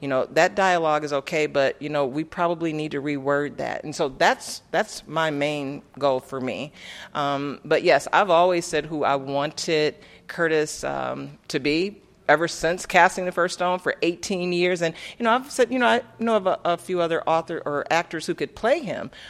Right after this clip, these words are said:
but my all-time pick has been Blair Un-, Blair Underwood, so from the beginning, yeah. Yeah.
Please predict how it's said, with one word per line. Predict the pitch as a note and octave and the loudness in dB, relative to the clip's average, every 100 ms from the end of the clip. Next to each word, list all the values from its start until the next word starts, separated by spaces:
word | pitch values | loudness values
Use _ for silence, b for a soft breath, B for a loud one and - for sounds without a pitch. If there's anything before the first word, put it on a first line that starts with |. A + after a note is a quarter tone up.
| B - | B 2
but | E3 | 2
my | D3+ C#3+ C#3 - - | 4 0 0 -2 0
all-time | - F#3+ A#3 B3 A#3 F#3+ D3+ A2+ A2 B2+ | 6 8 10 10 8 4 -2 0 -2 -4
pick | - B2 - | -2 -2 0
has | D#3 B2+ C3 | 0 0 -2
been | C3 B2+ | -6 -6
Blair | B2 G2+ A#2 | -2 -2 -2
Un-, | D3 B2+ - | -4 -6 -8
Blair | C#3+ C3+ | -2 -2
Underwood, | C#3 C3+ A2+ A2+ F#2 - | -2 -4 -4 -2 -4 -4
so | - A#2 | -4 -2
from | - - | 2 2
the | - | 4
beginning, | - - A5 | 6 6 6
yeah. | A5 A5 - - - - - - - - - - - - - - - - - - | 6 4 4 2 2 -2 -2 -2 -2 -2 -2 -2 -4 -4 -4 -4 -4 -4 -4 -2
Yeah. | C#3+ C3+ C3 | 0 2 2